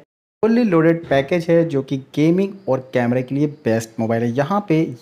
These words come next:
ये जो मोबाइल है, स्टार्टिंग प्राइस इसकी फ़ोर्टीन थाउजेंड से स्टार्ट होती है ऑफर के साइड, साथ में, और आज के दिन ही ये जो है फर्स्ट सेल में मिलने वाला है। Kevlar इस पे टेक्सचर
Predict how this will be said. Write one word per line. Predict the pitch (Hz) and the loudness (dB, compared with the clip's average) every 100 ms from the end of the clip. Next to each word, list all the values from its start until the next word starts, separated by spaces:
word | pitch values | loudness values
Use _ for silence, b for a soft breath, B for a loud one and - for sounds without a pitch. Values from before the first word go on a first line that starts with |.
| 151 | 0
ये | 170 | 2
जो | 170 | 2
मोबाइल | 151 135 135 | 2 2 0
है, | |
स्टार्टिंग | 135 - 131 135 139 | -2 -2 -2 -2 -2
प्राइस | 127 127 | -2 -2
इसकी | 127 - - 131 | -4 -12 -10 -10
फ़ोर्टीन | - 139 185 185 | -4 -2 0 0
थाउजेंड | 123 120 123 | 0 -2 -4
से | 123 | -4
स्टार्ट | 117 131 139 | -4 -2 -2
होती | 139 147 | -2 0
है | |
ऑफर | 143 160 | 0 -2
के | 160 165 | -2 -4
साइड, | 165 151 156 B B B B - - | 0 0 -2 B B B B -16 -6
साथ | - 151 151 | 0 0 0
में, | 165 | -2
और | 139 143 - 131 | 0 -2 -2 0
आज | 143 160 | 0 0
के | - 180 | -2 -2
दिन | 143 135 | 0 0
ही | 135 139 | 0 -2
ये | 131 123 | -2 -2
जो | 123 135 | -2 -2
है | 123 135 147 B _ - | 0 0 -4 B _ -2
फर्स्ट | 127 127 - | -2 -4 -4
सेल | 127 123 | -2 0
में | 147 | 0
मिलने | 131 113 113 | 0 0 0
वाला | 113 113 | -2 -2
है। | 117 - | -2 0
Kevlar | 135 143 | 2 2
इस | 147 - | 0 -4
पे | 139 - | -8 -2
टेक्सचर | 127 127 135 | -4 -2 -2